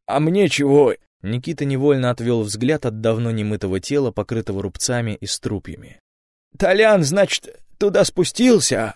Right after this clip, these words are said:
а вышел не он. Посмотрел так, что у меня душа в пятке. Да и пошёл прочь». Захар, указывая направление, махнул в сторону леса кистью левой руки,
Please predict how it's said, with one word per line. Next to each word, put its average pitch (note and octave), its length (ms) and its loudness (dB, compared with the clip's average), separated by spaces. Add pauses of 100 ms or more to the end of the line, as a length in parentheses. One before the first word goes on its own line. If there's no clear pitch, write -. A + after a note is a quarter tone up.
(120)
а C3+ 180 -6
вышел C#3 400 2
не G3 140 2
он. F#3+ 400 4 (360)
Посмотрел C#3+ 560 4
так, A2 260 -2
что - 160 -6
у C3 80 0
меня C3+ 200 0
душа C#3 420 0
в - 100 -10
пятке. B2+ 540 -4 (420)
Да G2+ 260 -4
и A#2+ 140 2
пошёл C3+ 540 0
прочь». F3+ 460 2 (520)
Захар, G2+ 420 0
указывая A#2 500 0
направление, A2 640 -2
махнул B2 340 -4
в - 60 -6
сторону A#2+ 400 -2
леса A#2 420 0
кистью G#2 400 -6
левой G#2+ 240 0
руки, G#2+ 400 -8